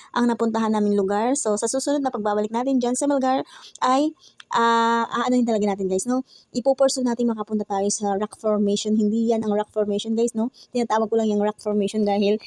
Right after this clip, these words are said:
iba-iba yung formation ng rock. Binaliktad ko lang, charot. Pero mayroon talagang places o mayroon talagang isang tourist spot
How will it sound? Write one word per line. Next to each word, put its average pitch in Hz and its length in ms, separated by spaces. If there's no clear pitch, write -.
iba-iba 208 400
yung 208 160
formation 202 460
ng 190 160
rock. 226 240
Binaliktad 214 480
ko 196 100
lang, 208 160
charot. 208 280
Pero 277 240
mayroon 254 300
talagang 226 320
places 214 500
o 202 140
mayroon 208 260
talagang 214 240
isang 220 240
tourist 320 400
spot 311 220